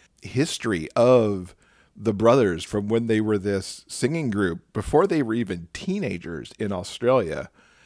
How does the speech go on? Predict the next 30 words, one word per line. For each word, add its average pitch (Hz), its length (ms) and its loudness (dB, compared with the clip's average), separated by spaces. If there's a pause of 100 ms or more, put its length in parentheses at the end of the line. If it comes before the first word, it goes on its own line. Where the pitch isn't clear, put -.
(420)
moving 131 520 2
through 120 840 2
the, - 560 -10
the 107 160 -4
massive 107 600 -4
success 95 480 -2
they 92 180 -2
had 87 500 -4 (400)
with 104 180 -4
Saturday 101 340 0
Night 95 280 -6
Fever, 113 380 0
and 104 200 -2
then 101 240 -2 (580)
essentially 131 680 0
revising 117 720 0
their 104 120 0
sound 107 300 0
again 101 580 -2 (520)
in 101 140 -2
the 104 180 -6
eighties 110 600 -2
to 104 140 -6
become 98 500 -2
not 104 300 -4
the 104 80 -8
disco 107 360 0
band 82 320 -6
anymore. 87 480 -6 (560)
And 104 500 -2